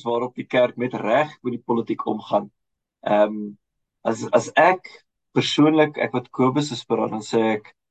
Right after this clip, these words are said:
ek moet baie versigtig wees om te dink dat daar enige individu is wat God se koninkryk verteenwoordig hier. Ehm, maar dat wanneer ons dit bid, dan is dit 'n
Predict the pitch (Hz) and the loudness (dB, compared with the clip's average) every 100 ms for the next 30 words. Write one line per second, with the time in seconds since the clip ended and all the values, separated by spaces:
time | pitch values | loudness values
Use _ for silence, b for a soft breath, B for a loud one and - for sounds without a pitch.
0 | _ - 120 123 104 123 156 151 165 151 | _ -6 -2 0 2 4 2 0 -2 0
1 | 160 - 104 101 104 110 110 110 104 110 | -2 -2 -2 -2 -4 -6 -2 -2 -2 0
2 | 107 131 170 151 107 110 104 107 78 76 | 2 2 2 0 -4 -4 -4 0 0 0
3 | - - _ _ - 104 - 110 107 - | -10 -18 _ _ -8 -8 -4 -6 -6 -8
4 | - 101 87 - 78 73 - - _ _ | -8 -6 -6 -6 -6 -6 -6 -20 _ _
5 | - 107 - 101 - 92 - - 85 67 | -2 -2 0 -2 0 0 -2 -6 -4 -6
6 | - _ _ b b _ - 104 101 101 | -10 _ _ b b _ 2 4 4 2
7 | 104 110 135 135 - _ _ _ _ _ | 4 8 8 8 4 _ _ _ _ _
8 | _ - 110 101 110 104 147 160 151 - | _ -4 2 2 4 4 4 2 0 0
9 | 113 - - 120 117 - _ - 107 101 | -2 -2 0 0 0 -16 _ -6 -4 -4
10 | - 107 - _ - | 0 0 -2 _ -20